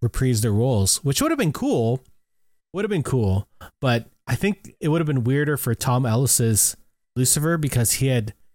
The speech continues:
this, the Lucifer on the T V shows after he had left Hell, and the one we encounter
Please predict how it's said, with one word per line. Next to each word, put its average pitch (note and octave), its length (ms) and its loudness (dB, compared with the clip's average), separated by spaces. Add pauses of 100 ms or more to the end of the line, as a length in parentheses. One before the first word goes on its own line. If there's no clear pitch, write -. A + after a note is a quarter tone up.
(340)
this, D#3 200 2
the D3 140 -2
Lucifer D#3 400 0
on C3+ 100 2
the A#2 80 0
T C#3 160 -2
V C3+ 100 2
shows G#2 340 0
after B2 340 -2
he G#2+ 160 2
had G2 120 -2
left G#2+ 280 0 (280)
Hell, F#2 420 0 (260)
and C3 120 0
the C3+ 60 2
one C#3 200 0
we A#2 380 0 (140)
encounter A#2 760 0